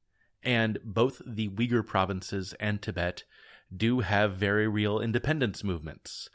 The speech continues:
And if China were to allow Taiwan to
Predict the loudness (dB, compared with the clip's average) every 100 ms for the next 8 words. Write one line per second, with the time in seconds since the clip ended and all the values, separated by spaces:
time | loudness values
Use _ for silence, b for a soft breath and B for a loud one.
0 | b b _ _ 2 4 2 0 -8 _
1 | -6 -6 -4 -2 0 0 0 0 2 2
2 | 2 0 -2 -2 0 0 -2 -2 -2 -2